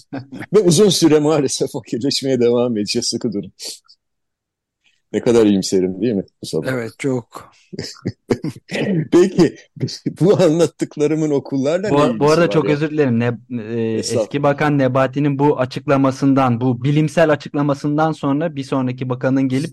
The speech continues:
Speaker 1: şimdi rasyonel politikalara <laughs> dönüyoruz demesi.
Speaker 2: <laughs> Rasyonel olmuş işte, daha ne?
Speaker 3: İyi,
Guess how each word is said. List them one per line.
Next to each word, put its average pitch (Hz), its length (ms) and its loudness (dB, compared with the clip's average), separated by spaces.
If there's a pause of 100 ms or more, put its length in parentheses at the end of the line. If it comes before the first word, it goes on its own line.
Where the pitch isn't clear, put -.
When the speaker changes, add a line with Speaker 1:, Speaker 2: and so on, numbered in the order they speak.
(220)
Speaker 1:
şimdi 147 260 0
rasyonel 147 440 2
politikalara 147 720 0
<laughs> - 0 -
dönüyoruz 165 480 0
demesi. 143 500 -4 (460)
Speaker 2:
<laughs> - 460 -14
Rasyonel 143 560 2
olmuş 113 300 0
işte, 98 260 -10
daha 131 200 -2
ne? 143 80 -2
Speaker 3:
İyi, 156 240 -2